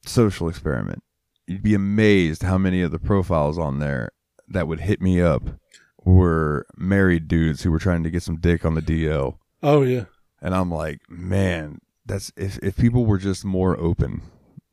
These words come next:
Speaker 1: like, it wouldn't have to be so fucking odd." I, I don't know, man. I, love is love is love is love, in my opinion. And
Speaker 2: Dude, I feel like if you taught your kids healthy sexual education,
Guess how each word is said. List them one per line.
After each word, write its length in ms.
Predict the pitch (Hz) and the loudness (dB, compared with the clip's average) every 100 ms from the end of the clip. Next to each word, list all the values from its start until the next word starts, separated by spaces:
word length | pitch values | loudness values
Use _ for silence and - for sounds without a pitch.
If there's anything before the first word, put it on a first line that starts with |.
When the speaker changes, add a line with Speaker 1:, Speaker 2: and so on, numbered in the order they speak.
| - | -8
Speaker 1:
like, 240 | 69 - | -6 -6
it 100 | 85 | -6
wouldn't 420 | 85 80 85 82 - | -4 -4 -8 -12 -10
have 220 | 90 85 | -8 -8
to 80 | 73 | -8
be 180 | - 80 | -8 -8
so 340 | - 80 78 | -6 -6 -6
fucking 460 | 67 73 - 64 55 | -6 -10 -10 -10 -12
odd." 320 | - 80 76 60 | -10 -8 -6 -6
I, 340 | 92 101 - | -6 -4 2
I 40 | |
don't 180 | 151 107 | 4 4
know, 100 | 78 | 2
man. 200 | 80 82 - | -4 -8 -8
I, 120 | 92 - | -8 2
love 300 | 120 156 151 | 6 6 6
is 120 | 107 | 6
love 280 | 107 107 101 | 6 6 4
is 100 | 92 | 4
love 260 | 92 87 | 4 4
is 140 | 85 - | 4 -2
love, 340 | 71 57 71 - | -2 -2 -6 -6
in 100 | 82 | -4
my 140 | 78 | -4
opinion. 360 | - 92 69 60 - - - - | -2 -2 -2 -8 -14 -20 -20 -4
And 260 | 117 101 92 | 2 4 4
Speaker 2:
Dude, 80 | - - | 0 -2
I 160 | 175 | -2
feel 300 | - - 233 220 | 0 2 4 4
like 180 | 180 | 4
if 240 | 185 165 - | 2 -2 -2
you 220 | 156 160 - | -4 -4 -2
taught 400 | - 151 156 - | -2 2 2 2
your 160 | 208 196 | 0 -2
kids 840 | - - 170 135 127 123 123 - _ _ - | -2 0 4 4 2 0 -8 -16 _ _ -16
healthy 920 | - - - 151 156 - 185 185 180 - _ _ _ | -14 -12 0 2 2 0 -6 -4 -8 -14 _ _ _
sexual 640 | - - 151 - - 147 151 | -14 -4 -4 -2 -4 -4 -2
education, 840 | 147 131 - 131 131 - 170 175 | -4 -6 -6 -4 -4 -6 -10 -10